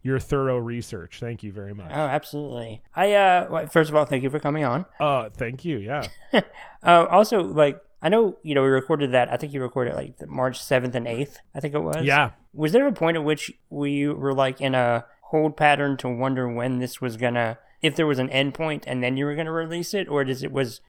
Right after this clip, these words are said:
Speaker 2: October always the plan?
Speaker 1: No, uh, well, good question. I mean, I think it was, the plan was, there wasn't really, like, a set plan. I mean, I'm not a big enough artist where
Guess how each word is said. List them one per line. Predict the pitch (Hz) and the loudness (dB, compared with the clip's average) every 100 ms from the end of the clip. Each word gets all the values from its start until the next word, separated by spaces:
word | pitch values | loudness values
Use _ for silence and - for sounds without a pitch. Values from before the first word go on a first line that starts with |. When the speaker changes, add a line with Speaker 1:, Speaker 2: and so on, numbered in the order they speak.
| - | -2
Speaker 2:
October | 131 - 156 139 | -2 2 0 2
always | 123 123 107 | 0 -2 -4
the | 107 | -6
plan? | - 113 120 - _ - | -10 -14 -14 -20 _ -14
Speaker 1:
No, | 127 147 160 165 | -8 -4 -4 -4
uh, | - 156 160 165 156 | -2 0 4 4 2
well, | 165 190 196 185 - - 131 120 113 | 2 2 4 2 -4 -18 -16 -14 -10
good | - 165 | -6 -4
question. | 135 156 - 139 | 0 0 0 -6
I | 127 | -4
mean, | 143 | -4
I | 135 | -4
think | 147 170 | -4 -4
it | 160 | -2
was, | 147 135 107 - - - _ _ _ _ _ - | -2 -2 -4 -12 -20 -20 _ _ _ _ _ -6
the | |
plan | - 175 202 220 220 220 190 | -4 -2 0 2 2 2 2
was, | 160 156 160 143 123 | 4 6 6 2 -4
there | 135 147 | -4 0
wasn't | 175 185 180 | 0 0 0
really, | 160 156 147 | 0 0 0
like, | 131 123 | -2 -4
a | |
set | - - 139 - | -8 -4 -4 -2
plan. | - 127 131 147 | -4 -2 -2 -2
I | |
mean, | 139 135 | -2 -2
I'm | 135 | 0
not | 147 | 0
a | 135 | 0
big | 110 123 | 0 -2
enough | 131 120 117 120 | -2 -2 -6 -6
artist | 110 123 147 - - | -4 -2 -4 -4 -8
where | 120 113 113 113 110 | -6 -4 -4 -4 -6